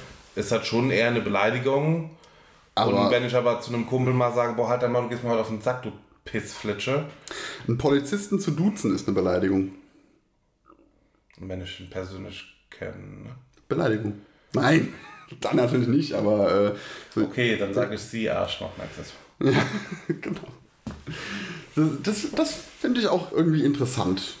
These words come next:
Speaker 2: Wo fängt Beleidigung an?
Speaker 1: Ja, aber dann müsste ich mich ja, aber das machen sie auch nicht, ne? Wenn die mich dann duzen würden, dann müsstest du eigentlich auch mal eine Anzeige stellen und sagen, „Der hat mich geduzt.
Speaker 2: Ja, kannst du machen.
Speaker 1: Äh, ich fühle mich jetzt beleidigt.“ Warum?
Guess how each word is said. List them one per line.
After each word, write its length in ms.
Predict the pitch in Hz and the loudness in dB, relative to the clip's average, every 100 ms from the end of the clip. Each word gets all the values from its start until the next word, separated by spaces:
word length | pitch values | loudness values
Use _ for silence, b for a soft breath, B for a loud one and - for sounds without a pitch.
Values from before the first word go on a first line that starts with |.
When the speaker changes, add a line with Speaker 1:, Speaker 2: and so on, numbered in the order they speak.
| 131 | 0
Speaker 2:
Wo 240 | 165 202 | 4 4
fängt 400 | 202 156 156 - | 4 2 2 0
Beleidigung 520 | 123 117 127 120 110 | 0 4 4 4 2
an? 280 | 107 101 95 - | 2 0 0 0
Speaker 1:
Ja, 80 | 139 | 2
aber 120 | 117 | 4
dann 160 | 113 120 | 4 2
müsste 240 | 117 139 | 0 0
ich 240 | 127 127 156 | 2 2 0
mich 220 | 156 - | 0 2
ja, 380 | 156 156 175 - | 2 4 2 2
aber 140 | 117 | 0
das 140 | 113 117 | 0 0
machen 280 | 120 127 | 0 0
sie 100 | 107 | 2
auch 160 | 101 92 | 2 0
nicht, 240 | 95 92 104 | -4 -6 -4
ne? 180 | 113 127 B B B - | -6 -8 B B B -2
Wenn 180 | 104 | 0
die 120 | 104 117 | 2 2
mich 240 | 135 - | 2 2
dann 180 | 110 98 | 0 0
duzen 380 | 101 104 113 113 | -4 -4 -2 0
würden, 380 | 110 - - 85 | 0 -2 -8 -4
dann 100 | 110 | -2
müsstest 300 | 113 120 - | -2 -4 -2
du 40 | |
eigentlich 200 | 110 107 110 | -2 -2 -2
auch 40 | |
mal 80 | 110 | -2
eine 120 | 104 | -2
Anzeige 360 | 104 107 117 117 | -2 -2 -4 -4
stellen 240 | - 113 | -6 -6
und 60 | 113 | -6
sagen, 180 | 117 107 | -6 -6
„Der 80 | 107 | -6
hat 140 | 107 | -6
mich 160 | 107 - | -8 -10
geduzt. 440 | 101 107 139 - | -8 -6 -6 -4
Speaker 2:
Ja, 60 | 117 | -2
kannst 180 | - - | -2 0
du 40 | |
machen. 260 | 87 123 - B B B - | 0 -2 -6 B B B -6
Speaker 1:
Äh, 300 | - 104 104 | 0 2 2
ich 100 | - | 0
fühle 160 | - 110 | -2 -2
mich 120 | 107 | -2
jetzt 200 | 101 - | -6 -8
beleidigt.“ 380 | 101 98 98 - | -6 -4 -4 -8
Warum? 680 | - - - 135 156 135 107 | -8 -6 -2 2 4 4 0